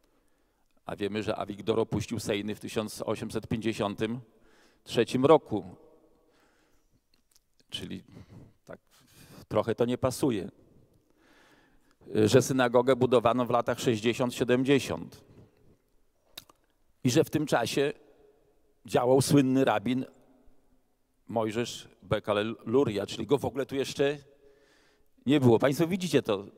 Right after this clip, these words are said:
te, te sprzeczności, tak? Tu się w ogóle nic kupy nie trzyma. A powstaje w oparciu o to, co jest w internecie czy w przewodnikach,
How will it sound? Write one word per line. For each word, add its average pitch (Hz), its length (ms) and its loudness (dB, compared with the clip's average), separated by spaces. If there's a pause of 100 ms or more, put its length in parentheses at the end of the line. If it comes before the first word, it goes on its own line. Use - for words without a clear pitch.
(220)
te, 113 160 0
te 110 180 -4
sprzeczności, 98 640 -6
tak? - 380 -6
Tu 117 100 -10
się 151 100 0
w 135 60 2
ogóle 165 220 4
nic 175 240 -4
kupy 170 300 2
nie 160 100 -2
trzyma. 131 420 0 (1800)
A 127 80 2
powstaje 160 520 0
w 143 60 -4
oparciu 156 460 -2
o 151 120 2
to, 156 140 0
co 151 140 2
jest 123 220 0
w 113 60 -6
internecie 135 600 -2
czy 135 160 -10
w - 80 -8
przewodnikach, 123 960 -4